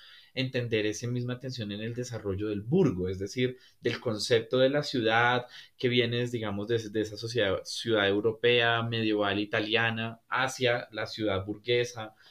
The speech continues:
o hacia la ciudad del comercio, esas tensiones de clase. Lo que vemos entonces es unos momentos históricos que se repiten y se repiten en esa tensión.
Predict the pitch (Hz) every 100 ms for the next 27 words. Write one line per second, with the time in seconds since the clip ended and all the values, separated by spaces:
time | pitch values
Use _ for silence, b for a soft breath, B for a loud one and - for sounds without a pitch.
0 | B 113 113 113 107 107 - 104 98 110
1 | 123 113 123 127 156 - 120 120 - 113
2 | 113 98 98 104 107 90 - - B B
3 | B 117 117 113 110 113 135 123 107 110
4 | 120 123 127 127 131 123 104 110 120 -
5 | 110 107 117 - 120 117 107 - 123 131
6 | 135 139 131 107 120 117 139 - 113 113
7 | 117 117 - 113 107 104 87